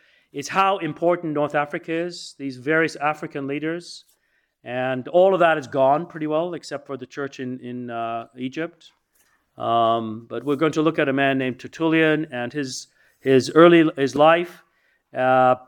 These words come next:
in, um, uh, Carthage.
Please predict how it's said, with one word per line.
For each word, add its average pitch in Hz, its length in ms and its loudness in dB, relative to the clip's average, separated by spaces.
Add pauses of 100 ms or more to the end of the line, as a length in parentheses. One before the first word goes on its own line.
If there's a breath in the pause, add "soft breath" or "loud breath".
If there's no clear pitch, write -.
(240)
in, 135 640 4
um, 117 680 2 (280)
uh, 113 260 2
Carthage. - 640 0